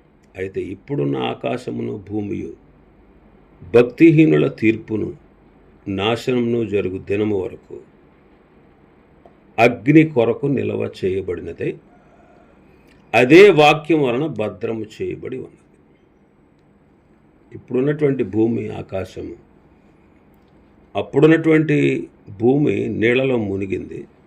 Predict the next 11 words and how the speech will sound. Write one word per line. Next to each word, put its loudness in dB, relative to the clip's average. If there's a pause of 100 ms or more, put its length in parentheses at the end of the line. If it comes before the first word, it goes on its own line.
(1500)
ఇప్పుడున్నటువంటి 0
భూమి -2 (1200)
అగ్ని 0
కొరకు -4 (1120)
నిలవ 0
చేయబడింది. -6 (2000)
ఇంకా 0
మనం 6
మన 4
భాగంలో 4 (100)
చూస్తే, -4